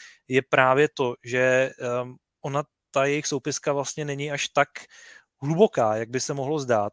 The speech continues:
protože dobře, přijde vám Bruce Brown, to je v podstatě takovej šestý starter z lavičky, to je jako OK.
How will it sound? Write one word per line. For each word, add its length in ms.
protože 600
dobře, 380
přijde 300
vám 420
Bruce 240
Brown, 340
to 60
je 80
v 60
podstatě 340
takovej 320
šestý 320
starter 400
z 40
lavičky, 440
to 120
je 80
jako 200
OK. 220